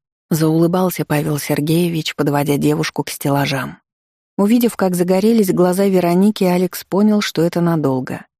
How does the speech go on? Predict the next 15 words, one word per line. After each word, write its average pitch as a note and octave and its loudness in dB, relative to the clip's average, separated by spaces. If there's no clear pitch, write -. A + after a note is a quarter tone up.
и C4+ 2
тихонько G3+ 0
уселся D#3+ -2
в - -16
кресло D3+ -2
в D3+ -2
углу. C3+ -2
Он F3+ 4
улыбнулся, F3+ 2
видя, D#3 0
с - -8
каким C#3 -2
трепетом D#3 0
и C#3 2
восхищением D3 -4